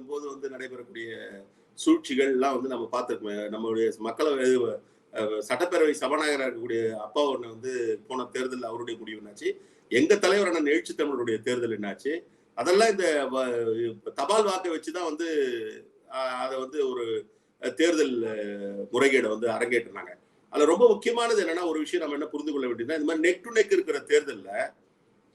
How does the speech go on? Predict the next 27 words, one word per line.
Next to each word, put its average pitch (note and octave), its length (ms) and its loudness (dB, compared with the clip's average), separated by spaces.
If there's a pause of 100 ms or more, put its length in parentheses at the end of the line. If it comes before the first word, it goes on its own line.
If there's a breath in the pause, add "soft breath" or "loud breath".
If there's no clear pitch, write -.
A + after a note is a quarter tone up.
(140)
இந்த A#2+ 260 2
எலெக்ஷன் B3+ 420 2
ரிட்டர்னிங் A#3 420 4
ஆஃபீஸர் D#3 400 0
இருக்காங்க A2+ 240 -4
இல்லைங்களா, G2 440 -8 (840)
அவங்களுடைய A3 500 6
பங்கு A3+ 300 0
வந்து G3+ 240 2
மிகப்பெரிய F3 460 0
ஒரு C#3 120 -4
பங்கு. B2+ 440 -8
நீங்க C#3+ 300 -4
சிந்திச்சு G3 260 -8
பாருங்க. D3+ 480 0 (520)
அ, D#3+ 80 0 (640)
எங்க E3 180 2
கட்சி F3+ 300 -2
தலைவர் F3+ 400 0
வந்து F3 540 0 (140)
அண்ணன் D3 320 -2
எழுச்சி E3+ 260 -2
தமிழர் D#3 260 0
வந்து D3 180 0
காட்டுமன்னார் D3+ 500 -6
கோயில்ல C3+ 240 -10
வந்து, D3+ 560 -4